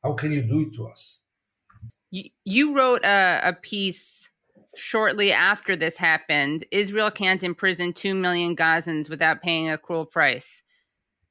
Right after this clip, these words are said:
Speaker 2: So this attack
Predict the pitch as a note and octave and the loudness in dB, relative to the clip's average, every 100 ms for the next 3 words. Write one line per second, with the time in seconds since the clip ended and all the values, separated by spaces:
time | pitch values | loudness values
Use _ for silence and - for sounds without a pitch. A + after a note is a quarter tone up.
0 | _ - A#3+ A#3 A3 - _ _ _ _ | _ -2 2 4 2 0 _ _ _ _
1 | _ _ _ _ _ _ _ - - - | _ _ _ _ _ _ _ -20 -16 -6
2 | F#3+ B3 A#3+ - C4+ D4+ A#3 - | -2 0 0 0 2 2 2 -4